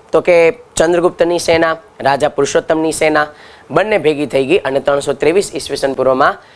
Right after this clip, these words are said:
ચંદ્રગુપ્ત ચાણક્ય રાજા પુરુષોત્તમે આક્રમણ કર્યું ધનાનંદ ઉપર અને પાટલીપુત્રનું પ્રથમ યુદ્ધ થયું. The Battle of પાટલીપુત્ર ફર્સ્ટ. અને આ યુદ્ધમાં ધનાનંદ આરામથી જીતી ગયા, ચંદ્રગુપ્ત હારી ગયા.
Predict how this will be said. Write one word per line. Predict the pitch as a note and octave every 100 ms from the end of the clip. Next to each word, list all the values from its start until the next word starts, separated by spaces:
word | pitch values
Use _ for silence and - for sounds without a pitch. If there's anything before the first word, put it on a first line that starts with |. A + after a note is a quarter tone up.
| - - _ -
ચંદ્રગુપ્ત | G3+ A3 G#3 G#3 A3
ચાણક્ય | - F#3+ G3 G3 G3+
રાજા | F#3 F3+ F#3
પુરુષોત્તમે | D#3+ - F#3 F3+ F#3
આક્રમણ | F3 D#3+ E3+ F3 F3
કર્યું | F3 E3+ E3+
ધનાનંદ | A#2 F3+ G3 F3+ D3 C3
ઉપર | - D3+ -
અને | C#3+ D#3 E3+ F#3 - _ - -
પાટલીપુત્રનું | - E3+ F#3 A3 G#3+ A#3+ - G#3 - - F#3 F#3+ G3+
પ્રથમ | F3+ E3+ - F3 E3
યુદ્ધ | D#3 A#2+ C#3
થયું. | - G#2+ A2
The | A#2+
Battle | B2+ D3 D#3+
of | E3+ E3
પાટલીપુત્ર | D3+ C3+ D3+ C#3 - -
ફર્સ્ટ. | - D#3 - - - - - - - - - - - - - - - -
અને | C#3+ E3 -
આ | G#3+
યુદ્ધમાં | A#3+ G3+ D3 F3+ F3 F#3+ - B2 A#2+
ધનાનંદ | F3+ A#3 A3+ E3+ E3 -
આરામથી | E3+ F3 E3 D3+ D3
જીતી | B2 C3 C3+
ગયા, | B2+ B2+ D#3 G3
ચંદ્રગુપ્ત | - A#2+ A#2 A2 - D#3+
હારી | - A#2 -
ગયા. | - G#1+